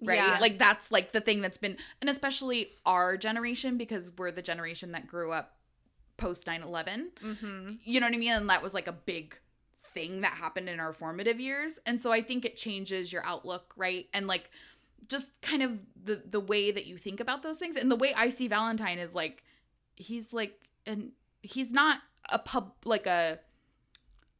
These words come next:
Speaker 1: what's the word? He's not a political figure to me. He,
Speaker 2: Mm-hmm.
Speaker 1: he's, like, a terrorist. He's, like, a bad dude that's trying to, like, kill people for no reason and, like, take over the world. Like, so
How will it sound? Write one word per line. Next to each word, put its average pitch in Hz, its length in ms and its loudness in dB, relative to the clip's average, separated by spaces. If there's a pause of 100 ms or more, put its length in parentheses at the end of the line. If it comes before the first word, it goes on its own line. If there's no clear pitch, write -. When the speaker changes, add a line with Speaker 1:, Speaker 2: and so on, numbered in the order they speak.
(520)
Speaker 1:
what's - 160 -20
the - 80 -20
word? - 300 -16 (540)
He's 240 140 -6
not 294 220 2
a 320 60 -4
political 190 640 -2
figure 135 320 -6
to - 120 -14
me. - 240 -16 (280)
He, 262 180 6
Speaker 2:
Mm-hmm. 202 80 -8
Speaker 1:
he's, 262 240 2
like, 220 260 4 (840)
a 208 60 2
terrorist. 208 580 0
He's, 233 120 -2
like, 208 120 4
a 208 40 2
bad 185 380 4
dude 208 380 -2 (180)
that's 202 180 0
trying 196 240 6
to, 196 60 2
like, 175 240 0
kill 247 260 8
people 165 420 -4
for 202 140 0
no 202 160 4
reason 185 560 -2
and, 180 160 -4
like, 156 160 -4
take 202 240 0
over 185 220 -2
the 175 80 -2
world. 156 500 0 (360)
Like, 202 240 2 (220)
so 240 260 6